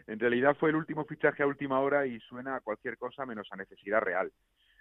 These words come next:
Eh, el Almería para esa posición, mm, no sé muy bien dónde colocarlo, pero vamos, vamos a entender que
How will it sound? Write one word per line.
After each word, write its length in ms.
Eh, 400
el 1200
Almería 340
para 180
esa 140
posición, 800
mm, 380
no 160
sé 100
muy 100
bien 140
dónde 160
colocarlo, 440
pero 140
vamos, 180
vamos 240
a 40
entender 360
que 180